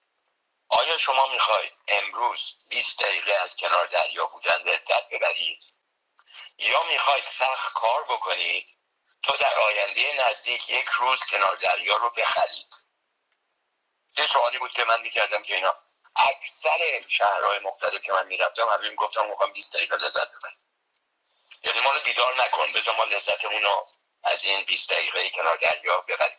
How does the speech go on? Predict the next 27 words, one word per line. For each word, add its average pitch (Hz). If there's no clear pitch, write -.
اون -
تعهد -
وجود 120
نداره 120
که -
یه 101
سری 107
چیزا 104
رو 101
شما 98
ادامه 80
بدید. -
و -
شمارهٔ 135
چهارم 113
اینه 147
که 156
این 151
پروسه 107
و 98
این 98
فرایند 98
رو -
شما 104
بتونید 120
کایزنش -
بکنید، -